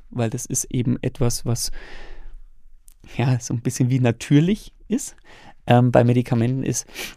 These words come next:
immer die Angst sehr groß vor Nebenwirkungen, dass das da eben etwas ist und eben auch der Punkt, das muss ich täglich nehmen. Und, ähm, wir hatten's in einer, ähm, Folge,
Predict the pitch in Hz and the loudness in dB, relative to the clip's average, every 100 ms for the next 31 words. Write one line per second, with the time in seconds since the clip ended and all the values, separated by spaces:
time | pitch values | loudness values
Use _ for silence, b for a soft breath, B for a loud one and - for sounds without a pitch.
0 | - 131 135 123 - - 151 156 - - | 0 6 6 4 0 2 2 2 -2 0
1 | 135 120 - 120 131 - - 120 113 110 | 2 2 2 2 2 -2 2 4 4 2
2 | 117 113 - 113 113 139 - - 147 - | 2 0 -2 -4 -2 -4 -8 -8 -8 -4
3 | 143 - - - - - 156 - 143 143 | -4 -4 -6 -4 -4 -2 -4 0 0 2
4 | 139 135 - 120 - - 117 - 123 117 | 0 0 0 -2 -2 -4 -4 -2 -2 -2
5 | - 127 120 - - - - 123 - 50 | -2 -2 -2 -4 -4 -2 0 0 -2 -2
6 | - B B B B B - 120 117 - | -4 B B B B B 0 0 0 0
7 | 120 113 117 117 117 127 143 131 131 127 | 4 4 4 0 0 2 2 2 2 4
8 | 117 120 120 - 123 117 120 - - 117 | 4 6 4 2 2 2 2 -2 2 4
9 | 123 131 | 6 4